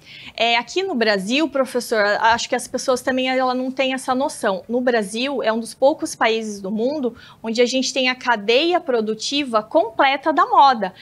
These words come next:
Aqui no Brasil, a gente tem a plantação, que é a produção da, da, da agricultura, a gente planta o algodão, por exemplo. A gente tem a produção intelectual,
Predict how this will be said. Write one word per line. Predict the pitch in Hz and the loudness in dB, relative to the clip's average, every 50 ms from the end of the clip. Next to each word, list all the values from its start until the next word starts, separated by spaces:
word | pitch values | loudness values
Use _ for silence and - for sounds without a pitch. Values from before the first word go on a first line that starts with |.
| - - - - | -20 -20 -10 -8
Aqui | - 196 - - 277 | -8 -8 -6 -6 -6
no | 311 392 415 | -4 -4 -2
Brasil, | 294 226 208 202 190 196 247 277 302 285 247 262 - - - | -2 0 0 0 -2 -2 -2 -2 -2 -2 -4 -8 -12 -8 -6
a | 208 | -6
gente | 208 208 233 233 - | -4 -2 -2 -4 -2
tem | - 240 | -2 -2
a | 220 208 | -2 -2
plantação, | - 226 214 214 240 226 - - 277 262 254 262 | -2 -6 -6 -4 -6 -6 -2 0 2 2 2 0
que | 262 - 247 | 0 0 0
é | 233 | -2
a | 214 | -2
produção | - - - 262 269 294 302 277 302 262 - - - 240 226 233 247 285 320 349 - _ _ _ _ _ _ _ - | -2 0 4 4 4 4 4 0 -4 -6 -6 -4 0 0 0 2 0 -2 -4 -8 -14 _ _ _ _ _ _ _ -16
da, | 220 185 202 202 202 196 190 185 - | -6 0 2 4 6 6 4 4 2
da, | - - 185 202 196 196 196 185 180 180 180 175 170 165 160 - - - _ _ _ _ _ _ _ _ - - _ _ - - _ _ _ _ _ _ | 0 -2 0 2 4 4 6 4 4 4 4 2 0 -2 -8 -14 -20 -20 _ _ _ _ _ _ _ _ -20 -20 _ _ -20 -20 _ _ _ _ _ _
da | 247 202 208 208 | -2 2 2 2
agricultura, | 208 196 220 208 202 - 233 220 220 - 285 285 269 262 240 | 2 2 -2 -4 -4 -6 -8 -6 -4 -4 -2 0 4 4 2
a | 226 | 2
gente | 220 226 220 - - | 2 -4 -6 -6 -6
planta | 240 - - 254 254 262 262 254 262 240 | -8 0 2 4 4 4 2 0 -2 -2
o | 214 | -4
algodão, | 214 202 214 208 190 214 233 247 247 240 | -4 -4 -4 -4 -2 -2 0 0 0 -2
por | 226 247 220 | -4 -4 -4
exemplo. | 208 208 202 202 226 233 240 247 247 269 262 - - - - - | -4 -4 -2 -2 -2 0 0 -2 -4 -8 -12 -12 -18 -20 -10 -8
A | 214 | -6
gente | 214 233 247 240 - | -4 -4 -4 -4 -4
tem | - 254 240 233 | -4 -4 -4 -4
a | 226 | -4
produção | - - 262 262 262 294 294 226 220 - - 262 247 262 302 | -2 0 2 2 2 2 0 -4 -6 -4 -2 0 0 0 0
intelectual, | 320 302 - 269 254 233 240 - - - 240 220 202 202 208 220 226 254 262 262 | -4 -4 -2 0 0 0 -2 -4 -8 -4 0 4 6 6 6 6 4 2 -2 -6